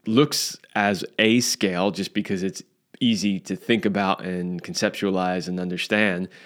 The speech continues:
but it could be anything. It could be how much money she makes. It could be,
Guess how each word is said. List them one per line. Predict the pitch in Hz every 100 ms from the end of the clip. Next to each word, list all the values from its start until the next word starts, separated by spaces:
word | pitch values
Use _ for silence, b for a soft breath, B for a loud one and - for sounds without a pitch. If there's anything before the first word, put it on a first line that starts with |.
| B B B
but | 131
it | 143 -
could | 139
be | 113 92
anything. | 101 190 - - - _ b b b
It | - 98
could | 110 82
be | 101 95 92 92 b b b -
how | -
much | 98 92 -
money | 95 165
she | 170 98
makes. | 87 85 78 -
It | -
could | - 92 -
be, | 101 95 92 92 90